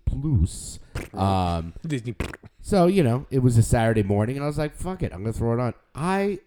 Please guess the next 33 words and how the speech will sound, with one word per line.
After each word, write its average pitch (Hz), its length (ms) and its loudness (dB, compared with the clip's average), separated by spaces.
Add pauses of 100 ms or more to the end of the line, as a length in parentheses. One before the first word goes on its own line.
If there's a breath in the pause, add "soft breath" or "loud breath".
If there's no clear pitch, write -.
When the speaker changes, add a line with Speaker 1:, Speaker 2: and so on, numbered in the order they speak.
Speaker 1:
was 120 200 -8
surprised 113 720 -2
how 98 160 -4
much 87 220 -6
I 82 100 -8
loved 76 300 -10
that 71 180 -10
movie. 71 380 -10
Speaker 2:
Yep. 95 100 -10
Speaker 1:
It - 120 -10
was 175 120 -4
so 156 400 -4
much 143 240 -2
fun. 135 300 -6 (180)
Speaker 2:
It's, 147 80 -6
Speaker 1:
Um, 104 100 0
Speaker 2:
like, 110 160 0
sweet 156 720 -10
and 117 180 -8
funny, 139 600 -4
and 110 520 -8
it, 107 180 -18 (140)
it's 110 200 -20
got 113 160 -8
everything. 87 380 -12 (100)
Speaker 1:
Yeah, 285 300 0 (120)
yeah. 170 260 0
I 127 100 -2
mean, 156 260 0
it 143 60 -8
just, - 260 -6
it - 240 -10
was, 147 240 -6